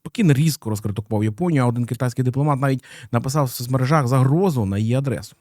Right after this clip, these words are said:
Ще зовсім недавно здавалося, що між Такеїчі і Китаєм налагоджуються тепліші стосунки. Вона зустрічалась з лідером Китаю Сі Цзіньпінем, і обидва посміхалися перед камерами. Але після їх слів про Тайвань медовий місяць закінчився. Китай знову повернувся до агресивного стилю дипломатії,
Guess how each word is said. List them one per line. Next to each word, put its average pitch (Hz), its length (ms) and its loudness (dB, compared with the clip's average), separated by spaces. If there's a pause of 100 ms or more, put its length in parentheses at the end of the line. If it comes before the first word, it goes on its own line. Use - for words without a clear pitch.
(320)
Ще 262 160 -2
зовсім 247 260 0
недавно 226 360 2
здавалося, 180 520 2
що 156 160 0
між 156 160 0
Такеїчі 208 400 -2
і - 20 -4
Китаєм 196 400 -2
налагоджуються 170 500 0
тепліші 143 420 0
стосунки. 117 460 -8
Вона 185 240 0
зустрічалась 147 540 0
з 123 60 0
лідером 123 280 0
Китаю 160 400 2
Сі 120 140 -4
Цзіньпінем, 147 520 0 (460)
і 127 80 2
обидва 165 360 4
посміхалися 139 680 0
перед 117 240 -6
камерами. 67 540 -12
Але 117 140 -2
після 156 300 -4
їх 131 140 -2
слів 139 260 0
про 110 140 -4
Тайвань 117 540 0
медовий 123 420 0
місяць 127 360 0
закінчився. 120 640 -6
Китай 113 320 -2
знову 127 420 2
повернувся 110 540 -4
до 107 120 -8
агресивного 120 680 -4
стилю 120 260 -2
дипломатії, 113 640 -2